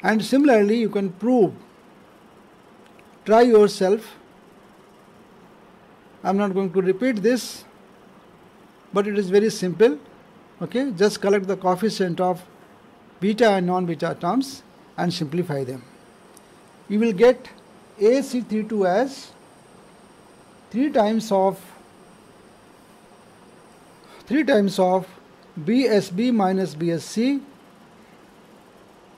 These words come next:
plus beta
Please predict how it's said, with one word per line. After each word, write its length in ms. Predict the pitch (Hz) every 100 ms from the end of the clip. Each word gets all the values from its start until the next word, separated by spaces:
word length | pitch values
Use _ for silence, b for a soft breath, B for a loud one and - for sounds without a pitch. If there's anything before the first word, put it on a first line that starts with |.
| - - - - - - - - - - - - - - -
plus 340 | 208 254 254 175
beta 500 | 202 190 208 220